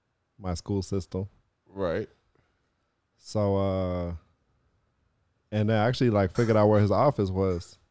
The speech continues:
Speaker 1: But then, you know, like, it w-, for whatever reason, like, I never, like, I, I, I debated going over there.
Speaker 2: Mm-hmm.
Speaker 1: But then, like, it, it just kept coming back around to, like, for what?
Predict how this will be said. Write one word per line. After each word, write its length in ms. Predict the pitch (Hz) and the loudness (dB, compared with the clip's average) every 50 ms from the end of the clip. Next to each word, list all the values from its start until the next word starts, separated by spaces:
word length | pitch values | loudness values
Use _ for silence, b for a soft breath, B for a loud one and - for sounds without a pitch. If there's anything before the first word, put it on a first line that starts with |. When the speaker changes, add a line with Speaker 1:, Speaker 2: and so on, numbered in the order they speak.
| _ _ _ _ _ _ _ _ _ _ _ _ _ _ _ _ _ _ _ _ _ _ _ _ | _ _ _ _ _ _ _ _ _ _ _ _ _ _ _ _ _ _ _ _ _ _ _ _
Speaker 1:
But 180 | - 101 107 98 | -6 -6 -2 0
then, 400 | 101 127 131 131 120 117 110 113 - _ _ _ _ _ _ _ | 2 4 4 4 2 2 0 -4 -8 _ _ _ _ _ _ _
you 100 | 113 127 | -4 -2
know, 160 | 123 110 104 | 0 2 2
like, 280 | 98 98 95 90 - - _ _ _ _ - | 2 2 0 -2 -4 -10 _ _ _ _ -2
it 40 | |
w-, 200 | 120 123 110 - - - _ _ _ _ _ _ _ _ _ _ _ _ _ _ _ _ | -2 -2 -2 -4 -10 -18 _ _ _ _ _ _ _ _ _ _ _ _ _ _ _ _
for 100 | - 131 | 0 2
whatever 320 | 135 151 175 175 160 160 | 4 4 4 4 4 4
reason, 360 | 165 180 180 170 165 151 139 135 | 6 6 6 6 4 4 4 4
like, 180 | 131 131 135 | 4 4 4
I 60 | 131 | 4
never, 580 | 131 135 143 147 135 139 135 135 131 131 123 - | 4 6 6 4 4 4 4 4 4 4 2 0
like, 180 | 69 107 123 120 | 0 0 0 0
I, 160 | 147 147 - - | 0 -2 -2 -2
I, 140 | - 120 131 131 - - _ _ _ _ _ - | -2 -2 -2 -2 -2 -8 _ _ _ _ _ -4
I 80 | 127 | -2
debated 440 | 135 135 117 107 135 147 156 147 139 | 0 0 0 2 2 2 2 2 0
going 260 | 147 139 135 135 135 | 2 2 2 2 2
over 180 | 143 151 151 151 | 2 0 0 -2
there. 260 | 151 156 151 151 151 - - _ _ _ _ _ - | -2 -2 -2 -2 -4 -6 -12 _ _ _ _ _ -10
Speaker 2:
Mm-hmm. 220 | 101 104 104 104 120 131 _ _ _ _ _ _ _ _ _ _ _ _ _ _ _ - | -8 -8 -6 -8 -8 -12 _ _ _ _ _ _ _ _ _ _ _ _ _ _ _ -10
Speaker 1:
But 200 | 101 104 107 107 | -4 -4 -2 0
then, 200 | 120 123 123 117 | 0 0 0 0
like, 200 | 110 107 98 - _ _ | 0 0 -2 -4 _ _
it, 180 | - 101 110 - - | -6 -6 -6 -4 -4
it 80 | 113 | -4
just 180 | 120 127 104 - | -4 -4 -4 -2
kept 200 | - 135 117 - | -2 -4 -4 -2
coming 240 | - 123 117 113 104 | -2 -2 0 0 2
back 180 | 104 110 104 | 2 2 2
around 260 | 104 104 107 107 107 98 | 2 0 0 0 0 -2
to, 100 | - 98 | -2 -4
like, 220 | 95 92 - - | -4 -4 -4 -6
for 120 | - 95 92 | -4 -2 0
what? 320 | 92 104 101 90 - - | 2 2 2 0 -2 -6